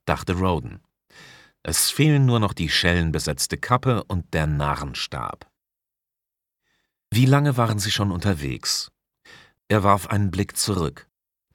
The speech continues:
Der Wald, durch den sie gegangen waren, schimmerte in seinem Rücken als dunkelgrüne Fläche inmitten der sanft gewellten Ebene. Das schwarze Rund des Zeitbrunnens war längst nicht mehr zu sehen.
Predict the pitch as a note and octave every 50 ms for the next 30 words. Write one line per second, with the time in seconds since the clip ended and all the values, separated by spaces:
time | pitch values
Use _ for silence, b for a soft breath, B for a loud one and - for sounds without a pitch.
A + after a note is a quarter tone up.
0 | B B B B B B B B - G#2+ G2 A#2 B2 C3+ C3 - - - G2+ E2
1 | - - F#2 F2+ F2 F#2 F2 F2 F2 - F#2 F2 F2 F2+ F2+ F2 F#2 F2+ F2+ F2+
2 | F2+ G#2 G#2+ - - - B2 A#2+ A2 F#2+ - F#2+ - F2 F2+ D#2+ E2 E2+ E2 E2
3 | D#2+ D2+ F2 E2 - - F2 D#2 D2 D2 - - - - G#2 G2+ F2 - F#2+ E2
4 | - - E2+ F#2 F2+ F2+ D#2+ - E2+ D#2 D2+ - F2+ - - F#2 F2 E2+ F2 -
5 | - F#2 F2 D#2+ E2 D#2 - E2 D2+ D3 C#3 - - - - C#2+ D#2 D2+ D2+ -
6 | - E2+ C#2 G#2 G2 E2 E2 D2 A#1+ G1+ G1+ - _ _ _ _ _ _ _ _
7 | _ B B B B B B B B B B B B B B B B F#2 F#2+ -
8 | - - - A#2+ A#2+ C3 - - D3 C3 C#3+ C#3+ C3+ C#3 B2 - - - - -
9 | - F2+ F#2+ - _ - G2+ A2 A#2 A#2 A#2 - - - F2 E2 D#2 D#2 D#2 D2
10 | - - - E2 D#2 - - E2+ D#2+ - - F#2 D#2 E2+ F2+ E2+ D#2+ D2 C2+ C2